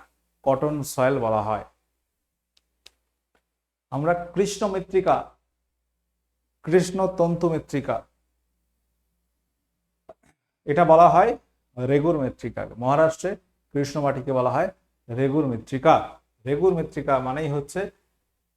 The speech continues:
কৃষ্ণ মৃত্তিকা বা ব্ল্যাক সয়েল।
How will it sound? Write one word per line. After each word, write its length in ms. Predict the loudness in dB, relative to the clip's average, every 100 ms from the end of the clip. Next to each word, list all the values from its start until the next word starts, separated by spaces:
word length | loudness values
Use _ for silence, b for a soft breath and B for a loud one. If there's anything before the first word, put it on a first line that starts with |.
| _ _ _ _ _ _
কৃষ্ণ 340 | -6 -6 -6 -6
মৃত্তিকা 480 | -6 -8 -14 -14 -20 _ _ _ _ _ _ _ _ _ _ _ _ _ _ _ _ _ _ _ _ _ _ _ _ _ _ _ _ _ _ _ _ _ _ _ _ _ _ _ _ _ _ _ _ _ _
বা 80 | -10
ব্ল্যাক 380 | -4 2 2 0
সয়েল। 320 | -4 -4 -4